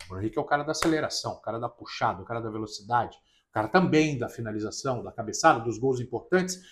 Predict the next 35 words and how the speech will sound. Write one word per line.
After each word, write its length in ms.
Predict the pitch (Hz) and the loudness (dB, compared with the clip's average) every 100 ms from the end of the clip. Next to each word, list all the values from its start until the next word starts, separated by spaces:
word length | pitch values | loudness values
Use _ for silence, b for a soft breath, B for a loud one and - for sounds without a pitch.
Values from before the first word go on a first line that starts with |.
| B | B
dos 200 | 139 139 | -2 2
gols 200 | 143 156 | 6 6
decisivos. 600 | 156 151 143 117 92 107 - | 6 2 0 -2 -2 -6 -4
Mas 180 | 247 190 | 0 4
ele 180 | 165 160 | 4 4
não 220 | 196 117 | -2 -4
é 60 | |
um 60 | 113 | -6
camisa 360 | 127 127 127 151 | -6 -6 -6 -8
nove. 220 | 87 - _ _ _ _ | -10 -16 _ _ _ _
Foi 140 | 143 | 2
bem 120 | 131 170 | 4 4
contra 200 | 156 135 | 2 0
o 40 | |
Bahia 200 | 135 135 | -2 -2
na 80 | 123 | -2
Copa 200 | 123 123 | -4 -4
do 60 | |
Brasil? 300 | 127 120 190 | -4 -2 -2
Foi 160 | - 233 | -2 -2
bem. 360 | 240 131 180 180 B B | -2 -2 -4 -8 B B
Deu, 200 | 110 120 | 2 2
fez 240 | 123 120 117 | 2 -2 -2
o 60 | |
gol 160 | 117 120 | 0 2
lá 140 | 156 | 2
em 20 | 139 | 0
Salvador 580 | 139 135 104 135 - - _ - | -2 -2 -2 -2 -2 -8 _ -4
e 60 | |
deu 160 | 190 175 | 0 2
assistência 500 | 165 170 - 160 156 | 2 0 -4 -6 -6
pro 120 | 156 | -4
Arrascaeta 500 | 147 147 - 135 135 | -2 -2 -2 -4 -4
no 100 | 139 | -8
Maracanã. 460 | 127 110 107 98 | -6 -6 -8 -12